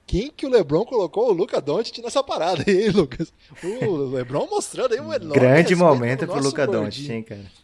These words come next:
Speaker 1: Eu achei fenomenal ele colocar o Luka Doncic junto
Speaker 2: Mas ele
Speaker 1: com o
Speaker 2: esqueceu
Speaker 1: Durant.
Speaker 2: aí o Devin Booker, cara. Eu achei que o LeBron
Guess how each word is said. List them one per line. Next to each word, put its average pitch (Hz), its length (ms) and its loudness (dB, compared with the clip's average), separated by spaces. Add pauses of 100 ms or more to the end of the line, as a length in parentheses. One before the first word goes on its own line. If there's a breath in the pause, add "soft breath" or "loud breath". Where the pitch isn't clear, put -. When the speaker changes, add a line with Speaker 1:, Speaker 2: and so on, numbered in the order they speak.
(180)
Speaker 1:
Eu 277 280 -2
achei 247 480 -4
fenomenal 190 800 -8
ele 151 140 -6
colocar 156 380 -6
o 175 100 -4
Luka 147 320 -6
Doncic 139 420 -8
junto 143 120 -10
Speaker 2:
Mas 151 180 0
ele 226 140 8
Speaker 1:
com - 0 -
o 220 40 0
Speaker 2:
esqueceu 208 320 6
Speaker 1:
Durant. 226 120 8
Speaker 2:
aí 226 80 10
o 226 40 6
Devin 226 240 2
Booker, 151 400 -2
cara. 107 280 -6
Eu 113 40 -8
achei 139 220 -10
que 170 180 -12
o 165 100 -18
LeBron 156 300 -4